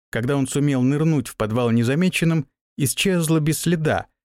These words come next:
когда, пока он спускался по лестнице, наружная ручка — громко лязгнула. Едва Джеймс добрался до пола, как его дедушка, а вернее то, что завладело его дедушкой,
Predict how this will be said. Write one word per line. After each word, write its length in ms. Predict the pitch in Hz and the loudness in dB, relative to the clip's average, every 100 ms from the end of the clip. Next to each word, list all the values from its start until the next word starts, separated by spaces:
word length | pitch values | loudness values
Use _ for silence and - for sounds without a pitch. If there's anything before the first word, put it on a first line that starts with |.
| - | -10
когда, 260 | 107 104 107 | -4 -2 -2
пока 240 | 104 135 | -2 0
он 120 | 123 | 0
спускался 600 | - 117 - 127 110 - | -2 -6 -4 -4 -2 -4
по 120 | 90 | -2
лестнице, 640 | 113 180 - 165 - 160 - _ _ _ _ | 0 0 0 -2 0 -2 -4 _ _ _ _
наружная 540 | 110 120 156 123 117 107 | -2 0 0 2 2 2
ручка — 480 | 185 - - 160 - _ | 0 -2 -2 -4 -4 _
громко 640 | - 104 127 131 123 123 120 | -2 0 2 0 0 -4 -2
лязгнула. 760 | - 107 98 - - 87 80 - _ _ _ _ - | 0 0 0 -4 -4 -4 -4 -6 _ _ _ _ -4
Едва 360 | 104 107 143 | 0 2 0
Джеймс 500 | 143 117 147 143 127 | 0 0 0 0 -2
добрался 600 | 110 107 117 131 123 - 101 | -2 0 0 0 0 -2 -2
до 120 | 101 | -2
пола, 320 | - 180 165 | 0 0 0
как 240 | 147 127 | -2 -4
его 200 | 135 135 | -2 0
дедушка, 640 | 127 143 214 135 98 - 98 | 0 2 0 0 -4 -4 -2
а 60 | |
вернее 360 | 98 123 156 151 | 0 0 0 -2
то, 220 | - 160 | 0 -2
что 240 | - - 131 | -2 -2 0
завладело 640 | 127 135 151 139 135 101 | 0 0 0 0 0 0
его 220 | 196 117 | 0 0
дедушкой, 600 | 127 185 175 - 165 143 | 0 0 0 0 -2 -2